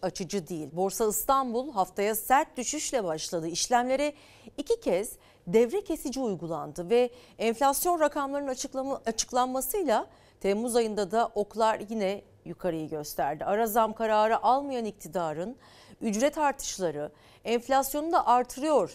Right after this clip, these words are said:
tezi bir kez daha tartışmaya açıldı bununla birlikte ve yapılan tüm açıklamaların aksine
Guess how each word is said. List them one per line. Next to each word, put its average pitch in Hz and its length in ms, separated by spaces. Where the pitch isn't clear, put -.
tezi 180 460
bir 262 60
kez 196 280
daha 190 160
tartışmaya 165 680
açıldı 165 380
bununla 160 300
birlikte 160 440
ve 233 220
yapılan 330 560
tüm 427 240
açıklamaların 247 760
aksine 185 600